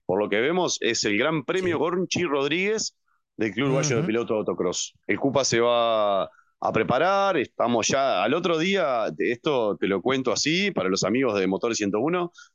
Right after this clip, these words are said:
Speaker 1: terminó la
Speaker 2: Sí.
Speaker 1: quinta fecha y el otro día en la mañana ya estábamos trabajando. No, el otro día en la mañana no, en la madrugada ya estábamos trabajando para la próxima fecha. Se
Speaker 2: Sí,
Speaker 1: viene mucho
Speaker 2: aparte justo,
Speaker 1: trabajo.
Speaker 2: jus-,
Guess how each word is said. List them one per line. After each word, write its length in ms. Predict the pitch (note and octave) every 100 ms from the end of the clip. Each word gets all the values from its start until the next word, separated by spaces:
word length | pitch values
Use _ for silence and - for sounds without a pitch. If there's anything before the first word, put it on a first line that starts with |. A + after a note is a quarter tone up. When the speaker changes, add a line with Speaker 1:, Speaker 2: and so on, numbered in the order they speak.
| _
Speaker 1:
terminó 340 | A#2 A#2+ E3+
la 100 | F#3+
Speaker 2:
Sí. 0 |
Speaker 1:
quinta 260 | D3+ D#3+ C3+
fecha 320 | E3 F#3+ G3+ E3+
y 60 |
el 80 | B2+
otro 140 | B2+
día 100 | C#3+
en 40 | C#3+
la 80 | A2+
mañana 280 | A2+ D3 D#3+
ya 100 | -
estábamos 360 | C3 C3 A2
trabajando. 500 | G2 G2 - D3+ A#2 - -
No, 80 |
el 60 | F3
otro 100 | D#3
día 60 | F3
en 20 |
la 40 | D3
mañana 240 | D3+ E3
no, 160 | C3+ -
en 120 | B2+
la 100 | C3
madrugada 420 | C3 C3 C3 G3
ya 120 | F#3+
estábamos 340 | B2+ D#3 D#3+ B2
trabajando 540 | A2 G#2 B2+ D3 D#3+
para 180 | D3 G#2
la 140 | G2+
próxima 360 | F#2+ A2 G#2 F#2
fecha. 300 | - D#2+ F#2+ - _ _ _ _ -
Se 120 | A2+
Speaker 2:
Sí, 0 |
Speaker 1:
viene 180 | C#3+ C#3+
mucho 240 | C3 -
Speaker 2:
aparte 60 | G#2+
justo, 280 | A#2 D#3+ -
Speaker 1:
trabajo. 60 | F3+
Speaker 2:
jus-, 300 | F#3 D#3